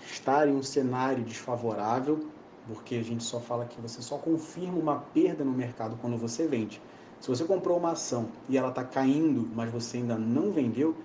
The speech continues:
ela somente tá desvalorizando. Quando você vende, aí sim você teve aquela perda realmente, é, executada. Você teve aquela perda ali e tá, é, fechada aquela operação.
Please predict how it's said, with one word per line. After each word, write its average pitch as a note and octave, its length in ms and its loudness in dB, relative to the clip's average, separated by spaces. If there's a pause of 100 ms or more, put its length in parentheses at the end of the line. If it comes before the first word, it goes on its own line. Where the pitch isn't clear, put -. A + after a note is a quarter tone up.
(240)
ela B2 160 -2
somente C#3+ 520 0
tá C#3+ 100 0
desvalorizando. C3+ 960 2 (1300)
Quando C3 220 4
você G#2+ 320 -4
vende, C3+ 420 2 (100)
aí A#2 240 -6
sim A#2+ 380 -2 (340)
você A#2+ 460 -2 (320)
teve A#2+ 300 4
aquela B2 240 0
perda A#2+ 500 0
realmente, A#2 560 -2 (400)
é, A2 560 2
executada. A#2+ 880 2 (160)
Você G#2+ 260 -6
teve A#2 460 0
aquela A#2 320 0
perda A#2 340 -2
ali A#2+ 480 4
e - 20 -2 (120)
tá, A#2 200 2 (460)
é, G#2+ 160 -6
fechada B2 580 0
aquela B2 220 -2
operação. B2+ 640 -2